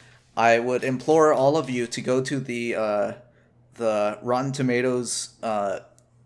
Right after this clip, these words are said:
sort of movie tournament going on right now, where they're basically doing, uh, polls on a whole bunch of, uh,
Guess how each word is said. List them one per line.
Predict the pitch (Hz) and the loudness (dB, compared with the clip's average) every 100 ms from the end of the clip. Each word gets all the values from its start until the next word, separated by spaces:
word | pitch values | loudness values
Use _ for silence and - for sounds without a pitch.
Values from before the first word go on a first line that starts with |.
| _ _ _ | _ _ _
sort | - 147 135 | -6 0 2
of | 117 110 | 2 -2
movie | 135 143 143 | -2 0 0
tournament | 135 139 135 143 135 | 0 2 2 2 0
going | 139 131 135 | -2 0 0
on | 139 | 0
right | 139 127 | 0 0
now, | 131 139 139 | 0 -2 -2
where | 123 113 | -4 -2
they're | 117 | -2
basically | 117 117 127 117 | -2 -4 -4 -2
doing, | 120 110 110 - _ - _ - | -2 -4 -6 -12 _ -20 _ -4
uh, | 104 101 95 95 98 - _ _ _ _ | 0 0 -2 -6 -10 -16 _ _ _ _
polls | - 135 127 127 127 | -2 2 2 0 0
on | 120 110 110 107 - _ _ _ _ | 0 0 -2 -8 -12 _ _ _ _
a | 113 | -4
whole | 123 | -4
bunch | 120 123 123 | -2 -4 -4
of, | 113 104 | -6 -4
uh, | 110 104 101 | -4 -2 -4